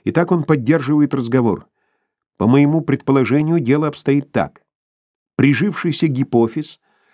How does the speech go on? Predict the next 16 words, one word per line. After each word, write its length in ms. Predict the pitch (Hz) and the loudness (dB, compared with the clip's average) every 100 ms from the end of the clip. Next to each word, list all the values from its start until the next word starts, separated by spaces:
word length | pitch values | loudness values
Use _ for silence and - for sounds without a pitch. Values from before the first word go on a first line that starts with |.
| _ | _
открыл 520 | - 127 - 151 196 | -6 -2 2 2 2
центр 560 | 175 - 170 190 175 175 | -4 0 0 0 -2 0
речи 500 | 170 180 123 - 87 | 2 2 2 -2 -8
в 80 | - | -4
собачьем 520 | 117 107 104 - 95 | -2 0 -2 -4 -4
мозгу, 500 | 95 107 104 156 202 | -2 -4 -4 -2 0
и 200 | 165 143 | -2 -4
слова 540 | - - 107 104 175 | -4 0 0 0 -2
хлынули 480 | 175 135 156 156 156 | -4 -2 0 2 0
потоками. 640 | 160 165 147 - 78 - _ _ _ _ _ _ _ _ | 0 0 -2 -2 -8 -14 _ _ _ _ _ _ _ _
По-моему, 400 | - 87 139 135 | -6 -2 0 0
перед 280 | 127 110 85 | 0 -2 0
нами 380 | 90 151 139 117 _ _ _ _ _ | -2 -2 -2 -4 _ _ _ _ _
оживший, 840 | 104 95 95 156 190 - - 165 131 | -4 -2 0 0 0 -4 -4 -4 -4
развернувшийся 1080 | - 131 104 123 107 160 175 - 151 - 139 | -2 -2 2 0 2 0 -2 -6 -6 0 2
мозг, 580 | 135 190 147 - _ | 2 2 0 -6 _